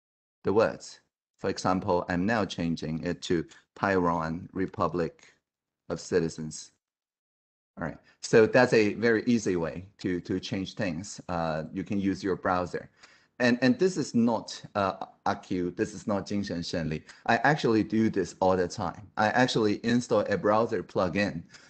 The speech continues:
that, uh, replace, uh, province of China to Republic citizens automatically, uh, on those forms. And so, for example, when I entered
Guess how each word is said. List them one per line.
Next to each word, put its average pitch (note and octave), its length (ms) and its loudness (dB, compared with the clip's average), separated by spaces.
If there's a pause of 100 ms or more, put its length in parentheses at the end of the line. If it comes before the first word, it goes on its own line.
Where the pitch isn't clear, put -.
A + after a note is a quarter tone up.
(160)
that, G#2 400 2 (160)
uh, F#2 260 0
replace, G2+ 680 -2 (420)
uh, F2 240 0
province G#2+ 460 0
of - 100 -4
China E2+ 460 -8 (200)
to G#2+ 140 0
Republic G2 480 -2
citizens E2 600 -6 (280)
automatically, G#2 720 0 (320)
uh, F#2 200 4
on E2 380 0
those F#2 240 0
forms. - 540 -4 (440)
And B2 120 4
so, B2 200 6
for A#2+ 200 2
example, G#2+ 580 0
when G#2+ 140 4
I G#2 160 2
entered A2+ 520 0